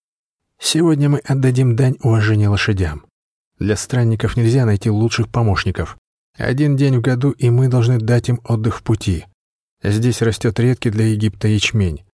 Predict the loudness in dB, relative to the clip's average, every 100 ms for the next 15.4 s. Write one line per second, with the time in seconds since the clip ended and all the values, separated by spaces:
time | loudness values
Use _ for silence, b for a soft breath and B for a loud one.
0 | _ _ _ -4 -2 -2 -2 0 2 0
1 | 0 0 0 -2 -2 -4 0 -2 0 -2
2 | -2 -6 -6 -18 _ _ _ -2 2 2
3 | 2 0 2 0 0 0 -2 0 0 0
4 | 2 0 0 0 0 0 2 2 0 -2
5 | -6 -8 -14 _ _ _ _ _ _ _
6 | _ -4 -2 0 -2 -2 -4 -4 -2 0
7 | 0 0 -2 -2 -4 -8 _ _ _ -8
8 | -4 -2 -2 -2 -2 -2 -2 -2 -4 -6
9 | -6 -2 -2 0 0 0 0 0 0 -2
10 | -4 -2 -2 -2 -2 -2 -4 -8 _ _
11 | _ _ -8 -4 -2 -2 -2 -2 -2 -4
12 | -4 -4 -2 -2 -2 -4 -12 -12 -18 _
13 | _ _ _ _ _ -2 0 0 0 0
14 | 0 0 0 0 0 0 -2 -6 -2 -2
15 | -2 -4 -6